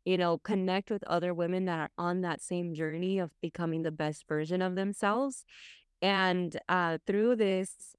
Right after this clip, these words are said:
I found that a lot of women wanted to create their own thing.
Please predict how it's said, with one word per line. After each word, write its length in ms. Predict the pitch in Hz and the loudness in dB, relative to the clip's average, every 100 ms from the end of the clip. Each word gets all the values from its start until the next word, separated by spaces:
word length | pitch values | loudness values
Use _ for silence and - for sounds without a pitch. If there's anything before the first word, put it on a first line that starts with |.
| - | -2
I 140 | 175 | -2
found 340 | 170 190 190 190 | 0 2 2 4
that 100 | 180 | 2
a 60 | |
lot 240 | 170 170 233 | 4 4 4
of 80 | 220 | 2
women 440 | 196 175 170 175 | 0 -2 -2 -4
wanted 360 | 165 180 180 - | -2 -2 -2 -6
to 140 | 180 | -8
create 340 | - 175 170 | -2 0 0
their 140 | - 175 | 0 2
own 220 | 180 185 | 0 0
thing. 440 | 233 294 196 - | 2 2 2 -4